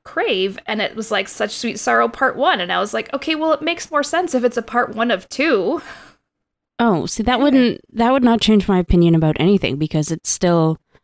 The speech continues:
Speaker 2: either way, there's one more episode. Like, I don't, I don't see why that would matter.
Speaker 1: Well, I expect the episodes to, like, have a certain, like, structure and pacing if they're gonna be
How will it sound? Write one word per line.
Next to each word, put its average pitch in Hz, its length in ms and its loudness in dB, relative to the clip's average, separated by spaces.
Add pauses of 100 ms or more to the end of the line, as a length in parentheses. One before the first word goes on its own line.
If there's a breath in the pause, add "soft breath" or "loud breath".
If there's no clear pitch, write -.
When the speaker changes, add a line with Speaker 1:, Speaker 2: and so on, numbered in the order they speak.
(140)
Speaker 2:
either 185 260 4
way, 185 200 4
there's 165 240 2
one 170 180 4
more 160 160 4
episode. 165 540 -4 (540)
Like, 165 280 -2
I 175 80 0
don't, 165 240 0
I 180 80 0
don't 170 180 2
see - 120 -2
why 160 140 2
that 147 120 0
would 147 140 -4
matter. 143 260 -4 (560 loud breath)
Speaker 1:
Well, 302 220 2
I 285 140 0
expect - 440 -10
the 277 140 -6
episodes 233 680 -4
to, 226 180 -6
like, 208 320 -6 (560)
have 254 440 -2
a - 140 -4
certain, 208 760 -4 (520)
like, 160 300 -12 (480)
structure 233 880 2
and 175 280 -12
pacing 226 800 -4 (400 loud breath)
if 202 140 -8
they're 208 160 0
gonna 214 460 -2
be 208 580 -6